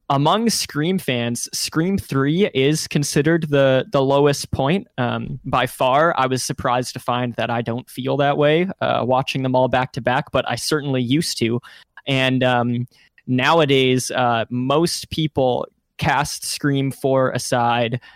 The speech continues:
Um, they see it as disappointing. You know, it's not, because Scream three is, like, the bottom of the barrel, this movie doesn't get hardcore slagged on, but there's not a whole lot of Scream four proponents out there. I do know of a few, and I think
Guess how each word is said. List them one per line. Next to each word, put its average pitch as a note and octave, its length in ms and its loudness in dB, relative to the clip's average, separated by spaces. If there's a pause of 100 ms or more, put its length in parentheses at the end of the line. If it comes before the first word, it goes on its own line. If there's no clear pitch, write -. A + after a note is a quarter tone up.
(100)
Um, A#2+ 680 -2 (140)
they B2+ 160 0
see C3 320 -2
it B2 140 0
as A#2+ 500 -2 (480)
disappointing. C#3 840 0
You C3 180 -2
know, C3 140 2
it's - 200 -2
not, C#3+ 360 2
because E3 320 0
Scream C#3+ 400 -4
three C3+ 320 -2
is, C3 120 -2
like, A#2+ 160 -2
the B2+ 60 -4
bottom C3 380 0
of D3 100 -2
the C#3+ 80 -2
barrel, D3 320 2
this C3 180 -4
movie D3+ 220 0
doesn't C3 360 0
get B2 260 0 (200)
hardcore D3+ 600 2
slagged C#3+ 600 -2
on, F3 380 2
but C3 220 0 (320)
there's C3+ 200 -2
not E3+ 220 4
a F3 80 4
whole E3+ 280 2
lot D3+ 200 4
of B2+ 160 2
Scream C#3+ 400 -6
four C#3 260 0
proponents C3+ 640 -6
out A2+ 200 -4
there. A2+ 280 -6
I B2 100 -4
do F3 200 -6
know D3+ 300 2
of C#3 80 2
a C3 40 0
few, C3 460 -2
and B2+ 180 -4
I A#2 80 -4
think D3+ 420 -4